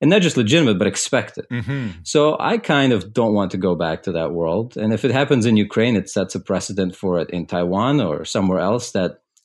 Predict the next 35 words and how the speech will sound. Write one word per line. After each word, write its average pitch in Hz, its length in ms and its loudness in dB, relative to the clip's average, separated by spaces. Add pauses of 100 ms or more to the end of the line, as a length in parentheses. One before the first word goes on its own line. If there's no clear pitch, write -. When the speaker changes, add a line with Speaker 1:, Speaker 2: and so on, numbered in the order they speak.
Speaker 1:
we 110 140 2
may 107 140 6
not 104 200 4
even 101 220 2
be 95 100 2
thinking 98 380 0
about 78 280 -6
yet. - 280 -10
So 101 100 -6
this 113 200 -4
is 101 100 -2
not 107 220 2
just - 200 -8
about 78 320 -8
Ukraine. 85 440 -4
I - 500 -20
think 90 140 -6
the 90 100 -2
repercussions 85 580 -6
go 82 380 -4 (240)
well 101 240 2
beyond 80 400 -4
it. - 160 -18 (400)
Speaker 2:
Even 185 180 2
a 180 60 2
little 143 220 0
closer 127 420 -2
to 104 80 -2
home, 85 340 -10
I 98 100 -4
want 101 200 -2
to 101 40 -2
ask 98 300 -4
you 104 200 -4
about, 92 600 -8